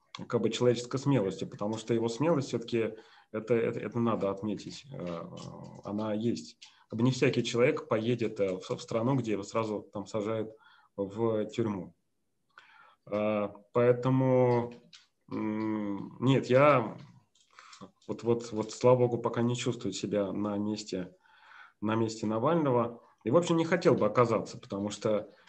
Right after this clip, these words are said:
это действительно довольно противоречивая вот, вот сейчас вот эта позиция, э,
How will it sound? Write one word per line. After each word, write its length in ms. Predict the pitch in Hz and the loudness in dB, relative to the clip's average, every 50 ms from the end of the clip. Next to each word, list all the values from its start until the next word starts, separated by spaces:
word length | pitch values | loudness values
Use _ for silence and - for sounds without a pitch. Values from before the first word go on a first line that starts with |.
| - - | -10 -6
это 240 | 110 110 - - 120 | -6 -2 0 0 0
действительно 360 | 110 120 120 - 160 139 117 | 2 0 0 0 2 2 4
довольно 280 | 123 123 120 117 117 117 | 6 6 6 4 4 2
противоречивая 1000 | - 120 113 - 127 120 120 127 123 - - 139 117 107 98 90 85 85 - - - | 0 -2 -2 0 2 2 2 2 2 0 0 2 2 2 2 0 0 -4 -6 -10 -14
вот, 240 | - - 92 90 - | -10 -10 -8 -8 -8
вот 140 | - 92 90 | -8 -8 -6
сейчас 400 | - 98 - - 104 92 - - | -6 -6 -4 -2 -4 -4 -4 -6
вот 180 | - 98 95 - | -6 -4 -4 -2
эта 140 | 113 - 101 | -4 -4 -4
позиция, 580 | 90 - - 101 107 107 - - - 95 90 90 - - _ _ _ _ - - - _ _ _ _ - | -4 -2 -2 -2 -4 -6 -6 -8 -6 -4 -2 -2 -2 -4 _ _ _ _ -20 -20 -20 _ _ _ _ -4
э, 440 | 95 98 98 101 104 101 101 98 | 0 2 2 4 4 4 2 0